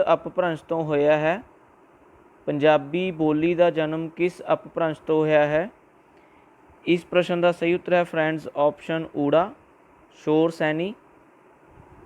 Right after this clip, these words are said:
ਨੈਕਸਟ ਪ੍ਰਸ਼ਨ ਹੈ ਜੀ ਆਪਣਾ, ਹਮਾਨੂੰ, ਤੁਹਾਨੂੰ ਕਿਸ ਉਪਭਾਸ਼ਾ ਦੇ ਸ਼ਬਦ ਹਨ? ਹਮਾਨੂੰ, ਤੁਹਾਨੂੰ ਕਿਸ ਉਪਭਾਸ਼ਾ ਦੇ ਸ਼ਬਦ ਹਨ?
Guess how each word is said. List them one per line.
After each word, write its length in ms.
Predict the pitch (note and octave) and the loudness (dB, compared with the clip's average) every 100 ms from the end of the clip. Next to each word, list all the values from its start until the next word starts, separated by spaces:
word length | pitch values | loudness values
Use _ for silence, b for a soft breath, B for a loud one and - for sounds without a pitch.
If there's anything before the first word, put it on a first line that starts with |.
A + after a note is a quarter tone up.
| - - - - - C#3+ | -20 -20 -20 -20 -12 -4
ਨੈਕਸਟ 320 | D3+ - E3 | -2 -2 -4
ਪ੍ਰਸ਼ਨ 300 | F3+ F3 F#3 | -4 -2 -2
ਹੈ 120 | F3 | 0
ਜੀ 120 | E3 | 0
ਆਪਣਾ, 360 | E3+ E3+ E3+ G#3+ _ _ _ _ _ _ _ _ - - - - - - - - - - - D#3 | -2 -2 -8 -8 _ _ _ _ _ _ _ _ -20 -20 -20 -20 -20 -20 -20 -20 -20 -20 -8 -2
ਹਮਾਨੂੰ, 680 | F3+ F#3+ F3+ F3 F3+ F#3+ F#3 | 2 4 2 0 0 0 -2
ਤੁਹਾਨੂੰ 640 | G3 F#3+ E3 E3 F3 F3+ F3 | 0 2 0 0 -2 -2 -4
ਕਿਸ 280 | F#3+ G3 G#3+ | -6 -4 -2
ਉਪਭਾਸ਼ਾ 640 | F#3 F3 E3+ F3+ D#3 E3 | -2 -2 2 2 4 0
ਦੇ 120 | D3+ | -2
ਸ਼ਬਦ 360 | D3+ D#3+ D3 D3+ | -2 -2 0 -2
ਹਨ? 300 | D#3 D3+ F#3 - _ _ _ _ _ - - | -4 -4 -8 -14 _ _ _ _ _ -18 -8
ਹਮਾਨੂੰ, 720 | E3 F#3 F3+ E3 E3 F3 F3+ F3+ | 0 2 2 0 -2 -2 -2 -4
ਤੁਹਾਨੂੰ 580 | F#3+ F#3 D#3+ D#3+ E3 E3+ | -2 -2 -2 -2 -4 -2
ਕਿਸ 240 | F3+ F3 | -2 -4
ਉਪਭਾਸ਼ਾ 540 | E3+ D#3+ F3 E3+ D#3+ D3+ | -6 -4 2 2 2 -2
ਦੇ 100 | D3+ | -2
ਸ਼ਬਦ 340 | D#3+ C#3+ D3 | -2 -2 -4
ਹਨ? 280 | D#3 D#3 | -4 -4